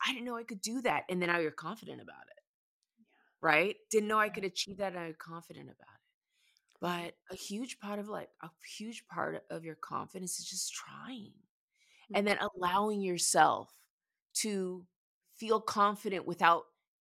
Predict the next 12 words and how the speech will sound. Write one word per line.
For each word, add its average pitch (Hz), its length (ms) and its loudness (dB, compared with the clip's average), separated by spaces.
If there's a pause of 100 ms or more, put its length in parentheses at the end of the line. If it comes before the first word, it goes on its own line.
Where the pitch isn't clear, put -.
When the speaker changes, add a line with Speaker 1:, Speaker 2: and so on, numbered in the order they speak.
(120)
Speaker 1:
anyone 185 680 4 (480)
telling 185 300 2
Speaker 2:
Mm-hmm. 165 80 0
Speaker 1:
you 151 380 0 (640)
you're 190 140 6
not 175 380 10
or 180 80 4
what 170 180 -2
you 180 100 -10
can 175 460 -6
be. 156 240 -2
Like, 151 380 2